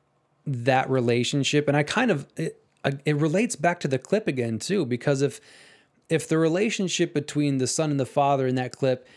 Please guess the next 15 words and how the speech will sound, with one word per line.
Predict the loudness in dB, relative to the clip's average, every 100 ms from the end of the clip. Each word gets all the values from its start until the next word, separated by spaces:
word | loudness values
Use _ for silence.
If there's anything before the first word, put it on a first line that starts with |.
| -20 _
is | -4 -2
healthy | 0 0 0 -2
and | -2
has | -2 0 2 0
been | -2 -2 -2
and | -4 -4
has | -4 -4 -4
had | -4 -2
engagement | -2 -2 -2 -2 -8
for | -4
their | -4 -2
entire | -4 0 0 2
lives, | 2 2 2 0 -6 -20 -20 -20 -8
then | -4 -2 -2
there's, | 0 0 0 -2